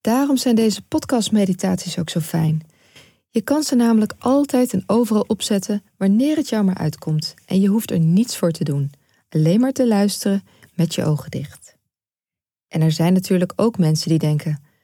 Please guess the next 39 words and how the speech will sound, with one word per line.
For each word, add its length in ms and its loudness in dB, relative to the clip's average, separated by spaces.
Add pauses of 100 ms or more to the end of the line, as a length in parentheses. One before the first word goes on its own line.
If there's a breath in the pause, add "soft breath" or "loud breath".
(180 soft breath)
"Jeetje, 540 -2 (280 soft breath)
beetje 260 0
zweverig, 680 0 (280 soft breath)
daar 140 -2
ben 160 4
ik 80 2
niet 160 2
zo 100 0
van." 380 -2 (840)
Maar 420 0 (120)
wat 160 -2
heb 160 2
je 60 0
te 120 -4
verliezen? 600 0 (540)
Waarom 320 2
zou 180 2
je 60 4
het 80 0
niet 120 2
proberen? 640 0 (560)
Het 200 -4
kost 300 -4
je 100 0
niets, 520 -2 (260 soft breath)
alleen 380 2
maar 180 2
een 140 -2
paar 240 2
minuten 320 2
op 100 -4
jouw 120 0
dag. 400 -4 (540)
Je 80 -8
hoeft 160 -6
geen 300 0
ervaring 500 2
te 120 -4
hebben 320 0